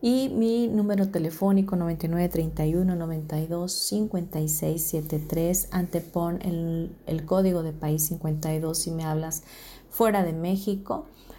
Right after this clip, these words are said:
Y puedes también localizarme a través de correo electrónico marta s m setenta y dos arroba gmail punto com. Eh, también te comento de mi página en Facebook, Marta Silva Terapeuta.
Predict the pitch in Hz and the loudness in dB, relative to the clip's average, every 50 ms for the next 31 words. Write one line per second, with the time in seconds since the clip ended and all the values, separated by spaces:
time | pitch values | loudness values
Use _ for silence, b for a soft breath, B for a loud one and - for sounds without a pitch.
0 | B - 262 277 285 285 277 - 254 262 254 254 262 254 - - 226 214 202 196 | B 2 4 4 4 4 2 2 2 4 4 2 2 0 0 0 0 0 2 4
1 | 196 196 196 196 196 196 185 170 - - 185 180 180 185 185 180 180 175 160 165 | 4 4 4 4 2 0 -2 -2 -2 -2 -2 -2 -2 -2 -2 -2 -2 -4 -4 -4
2 | 170 170 175 - - - 156 160 165 165 170 165 165 - 165 165 165 165 165 - | -2 -4 -4 -6 -4 -4 -2 -2 -2 -2 -2 -4 -4 -4 -4 -2 -2 -4 -4 -4
3 | 165 165 160 165 170 175 185 185 190 - - 190 190 196 196 - 170 170 - - | -6 -4 -4 -4 -2 -2 -4 -4 -6 -4 -2 -2 -2 -2 -2 -2 -2 0 0 0
4 | - 165 156 160 160 165 165 160 - - 151 151 175 175 175 180 - 156 147 147 | 0 0 0 0 0 0 0 -2 -2 -2 -2 0 2 2 2 2 2 2 2 4
5 | 151 151 151 151 151 147 147 147 151 151 151 147 143 143 - - 175 175 170 165 | 4 4 4 2 2 0 0 2 4 4 4 4 2 0 0 0 0 0 2 2
6 | 160 151 151 147 147 151 151 - - - 160 156 156 - - - 139 - - - | 2 2 2 2 2 0 -2 -4 -4 -4 -4 -4 -6 -6 -6 -8 -8 -8 -8 -4
7 | - 160 156 156 151 147 143 147 B B B B B B B B B B B B | 0 2 4 4 4 2 2 -2 B B B B B B B B B B B B
8 | - - 175 175 175 175 175 175 175 175 - 180 175 175 180 180 175 175 180 180 | -6 0 2 4 4 4 4 4 2 0 0 0 0 2 2 2 2 2 2 0
9 | - 170 - 175 170 175 185 202 208 208 196 196 208 202 190 165 160 160 151 - | 0 -2 -2 -2 0 2 2 2 2 0 0 0 0 0 0 0 -2 -4 -6 -4
10 | - 180 185 180 - - - 196 185 180 180 185 185 190 190 - - 165 160 156 | -2 0 0 0 -4 -4 -2 0 0 2 2 2 2 0 0 -2 -4 -4 -4 -4
11 | 156 156 - - 220 220 226 220 - - - 190 190 190 - 185 180 170 - - | -4 -6 -4 0 0 0 0 0 -2 -2 0 0 0 2 2 0 0 0 -2 -6
12 | 165 165 - - 175 165 165 160 160 160 156 - 151 143 143 147 - - - 147 | -4 -4 -2 0 0 0 0 -2 -2 -4 -4 -4 -4 -2 -2 -4 -6 -2 0 2
13 | 147 147 147 151 - - 127 147 | 2 4 2 0 -2 -4 -6 -6